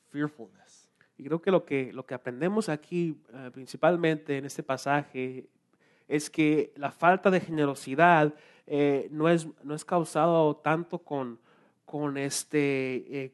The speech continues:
Speaker 2: eh, codiciar tanto o desear tanto, sino que, eh, es por el, el hecho de que uno tiene temor.
Speaker 1: I want you to hear that again. A lack of generosity comes from fearfulness.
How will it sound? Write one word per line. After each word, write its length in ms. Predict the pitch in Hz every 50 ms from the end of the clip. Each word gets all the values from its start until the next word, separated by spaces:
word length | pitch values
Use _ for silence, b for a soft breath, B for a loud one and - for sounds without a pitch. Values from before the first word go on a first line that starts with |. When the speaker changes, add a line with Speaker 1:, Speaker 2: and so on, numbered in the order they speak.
| _ -
Speaker 2:
eh, 400 | 123 147 143 139 139 139 135 131
codiciar 680 | - 151 156 143 135 - - - 165 175 196 202 202 -
tanto 640 | 185 185 208 214 220 - - 254 247 254 254 240 b b b b
o 100 | 143 156
desear 440 | 160 147 - 175 180 185 196 190
tanto, 400 | - 180 180 202 208 214 - 220
sino 340 | 226 - - 175 165 156 151 151
que, 420 | - 147 143 135 131 - - - _
eh, 300 | 135 156 147 143 139 147
es 120 | 156 - -
por 200 | _ - 180 170
el, 280 | 160 143 131 123 - _ _ _ _ _ _ _
el 120 | - 139 139
hecho 220 | 151 151 - 180
de 80 | 165 160
que 100 | - 143
uno 360 | 151 156 165 160 147 135 - _ _ _ _ _ _ _
tiene 220 | _ 156 160 165 160
temor. 440 | - 135 113 113 139 180 147 - - _ _ _ _ _ _ _ _ _ _ _ _ - - -
Speaker 1:
I 40 | 110
want 180 | 123 131 143
you 200 | - 147 143 139
to 60 | 135 127
hear 140 | 151 147
that 160 | 139 147 139 131
again. 240 | 131 120 135 127
A 80 | 123 120
lack 380 | 117 120 131 143 160 175 170 185
of 100 | 160 135
generosity 840 | 123 165 170 170 160 160 165 175 180 190 - - 151 151 143 135 131 _ _ _ _ _ _ _ _ -
comes 360 | - 180 180 180 180 175 -
from 500 | - - 165 160 147 139 135 131 127 120 _ _ _ _ _ _ _ _ _ _ _ _ _
fearfulness. 800 | 185 196 202 190 - 139 113 98 95 _ _ _ - - _ _